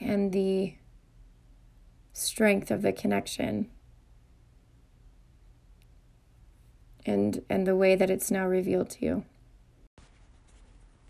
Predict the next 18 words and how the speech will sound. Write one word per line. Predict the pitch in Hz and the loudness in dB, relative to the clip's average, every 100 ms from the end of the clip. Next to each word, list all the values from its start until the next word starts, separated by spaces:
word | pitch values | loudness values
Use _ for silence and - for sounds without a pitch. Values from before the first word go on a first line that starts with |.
| - _ - | -20 _ 2
Now | 220 | 4
that's | 208 220 - | 4 2 0
kind | 226 214 | 2 2
of | 185 170 - - - - _ - - | 0 -4 -12 -20 -20 -20 _ -20 -8
really | 196 196 180 | -2 0 -2
cool, | - 233 196 | 0 4 4
isn't | 208 190 | 4 2
it? | 165 - | 0 -4
How | - 180 | 0 2
we | 175 180 | 4 2
can | - 185 | 2 -4
just | 170 175 170 - - - - - - - - - | 0 -2 -2 -6 -8 -20 -20 -20 -20 -20 -20 -8
instantaneously | - 180 - 208 202 190 185 180 180 - 180 175 175 180 180 - _ _ - - - - - - | -4 -2 0 0 0 0 -2 -2 -4 -2 0 2 2 0 -4 -14 _ _ -20 -20 -20 -20 -20 -8
decide | 180 180 185 180 170 170 190 208 - - | -2 0 4 4 4 2 -2 -6 -12 -18
through | - 180 | -4 0
our | 170 | 0
intentions | 170 175 185 - 175 165 165 - | -2 -4 -4 -2 -2 -2 -2 -4
to | - - 170 165 160 160 | -6 -4 0 0 -2 -6